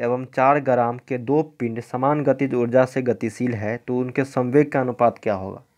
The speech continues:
ठीक है, गतिज ऊर्जा से गतिशील है, पूछा जा रहा है कि एक ग्राम और चार ग्राम के दो पिंड, तो जानते होंगे तो, तो एम वी स्क्वायर होता है, ठीक है। तो यहाँ पे संवेग का अनुपात पूछा जा रहा है, तो आप लोग यहाँ से क्या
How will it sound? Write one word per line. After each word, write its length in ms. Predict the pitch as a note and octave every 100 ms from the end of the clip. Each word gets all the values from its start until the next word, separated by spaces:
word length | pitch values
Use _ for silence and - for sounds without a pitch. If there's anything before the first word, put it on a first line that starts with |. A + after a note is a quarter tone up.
| _ _ _ _ _ _ -
ठीक 180 | B2+ C#3+
है, 80 | A#2+
गतिज 380 | B2 A#2+ D#3 C#3
ऊर्जा 240 | C3 C3+
से 120 | C3+ C3
गतिशील 480 | B2+ C3 A#2+ C3
है, 120 | B2 B2
पूछा 400 | - - B2+ B2
जा 100 | B2+
रहा 40 |
है 60 | B2
कि 100 | -
एक 160 | C3+ C3
ग्राम 300 | B2+ B2+ G#2+
और 140 | A#2
चार 280 | - A#2+ B2
ग्राम 280 | A2+ A2+ A2+
के 140 | G#2+ A#2
दो 180 | B2 A#2 -
पिंड, 260 | G2+ F#2+ - _ _ _ _ _ - - - - - _ -
तो 100 | B2+
जानते 340 | C3 C#3 C#3 E3+
होंगे 200 | D#3+ D#3
तो, 140 | D#3
तो 220 | E3 - -
एम 280 | D3+ E3 D#3
वी 220 | C3 D#3+ -
स्क्वायर 340 | B2+ - C3
होता 300 | A#2+ A#2+ B2+
है, 220 | A2 A#2 A#2+ _ _ _ -
ठीक 160 | D#3
है। 120 | F3+ A#2+ _ _ _ -
तो 60 | B2+
यहाँ 120 | C3+
पे 100 | D3
संवेग 520 | C#3 C#3+ C#3 D3+ D#3+
का 140 | D#3+ D3
अनुपात 380 | C#3 B2 B2 -
पूछा 240 | A#2 A#2+
जा 140 | G#2+ G2
रहा 140 | F#2+
है, 100 | F#2 _ _ _ _ _ _ _ _ _ _ _ -
तो 60 | A#2+
आप 160 | B2+
लोग 120 | D#3
यहाँ 200 | D3+ D3 D3+
से 120 | D3+
क्या 200 | D#3